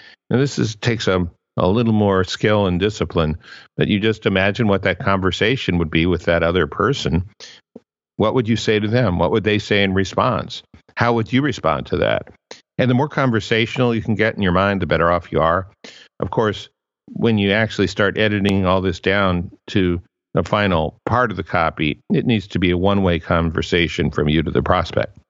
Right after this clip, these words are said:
So in terms of, uh, Nathan, beginning with the end in mind, start with the close or some other part of the copy than the beginning.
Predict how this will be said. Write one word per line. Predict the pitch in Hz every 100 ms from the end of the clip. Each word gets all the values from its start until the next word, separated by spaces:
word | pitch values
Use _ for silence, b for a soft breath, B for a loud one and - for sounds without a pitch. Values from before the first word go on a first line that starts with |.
| _ -
So | - 143
in | 131 - 123
terms | 175 160
of, | 139 120 101
uh, | 110 107
Nathan, | 117 110 117 101 -
beginning | 104 101 113 127 120
with | 107
the | 107
end | 107 107
in | 98
mind, | 101 110 127 - _ _ _ -
start | - 185
with | 156
the | -
close | - - 117 98 - - - B _
or | - 139 127 -
some | - 139 139
other | 123 127 113
part | 110 107
of | 104
the |
copy | 98 101 92 101
than | 87 90
the |
beginning. | 82 82 107 110 87 73